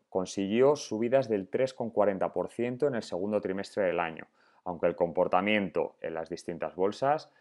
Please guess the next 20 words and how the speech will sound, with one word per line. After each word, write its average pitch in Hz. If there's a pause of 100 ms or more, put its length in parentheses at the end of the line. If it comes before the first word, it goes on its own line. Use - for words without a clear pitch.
(280)
ha 107
sido 131
bastante 110
distinto. 90 (680)
Por 104
el 104
lado 131
positivo, 147
destacan 110
las 101
bolsas 95
emergentes 131
con 98
un 117
más 95
seis 117
coma 95
treinta 101
por 85
ciento, 82